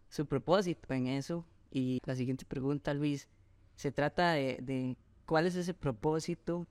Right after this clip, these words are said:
que tienes para hacer lo que haces y qué motiva tu día a día.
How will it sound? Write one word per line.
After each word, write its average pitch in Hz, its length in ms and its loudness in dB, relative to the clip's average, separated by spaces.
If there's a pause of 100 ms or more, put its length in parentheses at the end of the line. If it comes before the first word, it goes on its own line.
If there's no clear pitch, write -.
(680)
que 147 100 0
tienes 175 460 2
para 131 200 2
hacer 131 160 -2
lo 147 140 -2
que 139 140 2
haces 135 580 0
y 143 220 -2
qué 151 200 -2
motiva 156 640 0
tu 127 140 0
día 127 200 0
a 123 40 -2
día. 120 320 -4